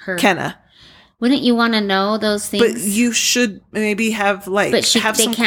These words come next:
Speaker 2: questions
Speaker 1: even
Speaker 2: you
Speaker 1: talk
Speaker 2: wanna go,
Speaker 1: to her.
Speaker 2: go talk. Go have some conversations. They're hard. This is hard.
Speaker 1: Yeah.
Speaker 2: I get it.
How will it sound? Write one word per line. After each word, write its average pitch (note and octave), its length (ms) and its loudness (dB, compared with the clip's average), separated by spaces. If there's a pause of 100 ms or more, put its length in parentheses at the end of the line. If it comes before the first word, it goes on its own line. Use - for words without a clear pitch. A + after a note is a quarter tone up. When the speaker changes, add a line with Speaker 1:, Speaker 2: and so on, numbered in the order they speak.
(100)
Speaker 2:
questions G3+ 160 2
Speaker 1:
even F3+ 160 2
Speaker 2:
you F3+ 120 -2
Speaker 1:
talk F#3+ 100 0
Speaker 2:
wanna G3 220 2
go, F3 60 -2
Speaker 1:
to F#3 140 2
her. F3+ 320 -2 (320)
Speaker 2:
go A#3 160 -6
talk. F3+ 400 -8
Go A3+ 100 -6
have A#3 140 -6
some A#3+ 160 -6
conversations. - 920 -12 (880)
They're A#3 200 2
hard. G3 460 2 (120)
This G#3+ 200 4
is G3 120 -2
hard. D#3 420 0 (220)
Speaker 1:
Yeah. F#3 260 -4
Speaker 2:
I G#3 100 2
get G3+ 260 0
it. C#3 180 -4